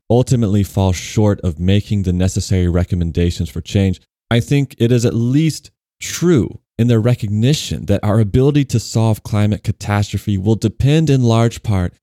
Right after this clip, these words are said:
on how the underlying systems of our society either give us the freedom to adapt or constrain us. And this gets at the heart, David, of pretty much every episode we do. And it's ultimately what we want you as the listener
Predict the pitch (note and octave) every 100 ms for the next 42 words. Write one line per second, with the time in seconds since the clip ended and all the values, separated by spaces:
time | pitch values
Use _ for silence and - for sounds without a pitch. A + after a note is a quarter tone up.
0 | _ G#2+ G#2+ A#2+ A#2+ A#2+ - B2+ D#3+ D#3+
1 | C#3+ B2 A#2+ A#2+ A#2 - B2 A#2 A#2+ A2
2 | G2+ G2+ - G2 G#2+ G#2 G#2 G#2 G2+ E2
3 | E2 - C3+ D#3 D3 - C3 C3+ C3 B2+
4 | - A#2+ A2 G#2+ G#2 - - _ _ -
5 | F#2+ G2 - F#2+ F2+ C#2+ G2 - - _
6 | _ _ A#2 D#3+ - F3 D#3 - - G2+
7 | - C#3 F3 - F#2 F#2+ F#2 - D3+ E3
8 | C3 B2 A#2 A2+ G#2 - G#2 F#2 E2 B2
9 | C3 - - B2+ - C#3+ E3 E3+ D#3 D3
10 | C3+ - A#2 G#2+ A2 A#2+ A2 G#2+ - G#2+
11 | C#3+ D#3+ A2+ G#2 G2 B2 F#3 - E2+